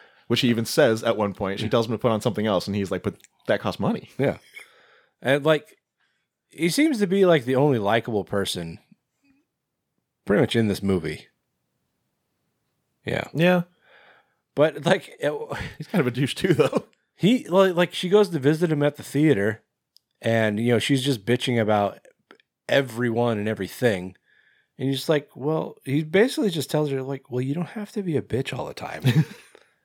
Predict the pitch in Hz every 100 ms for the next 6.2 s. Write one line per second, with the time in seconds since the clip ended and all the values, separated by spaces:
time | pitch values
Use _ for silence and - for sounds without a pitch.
0 | _ _ _ _ _ _ _ - 120 117
1 | 131 156 214 - - 123 165 117 90 85
2 | - _ _ 104 262 - _ _ _ _
3 | _ 113 110 98 - 131 113 101 110 95
4 | - - - - - - - 139 131 220
5 | - 214 - 135 - 151 165 170 196 -
6 | -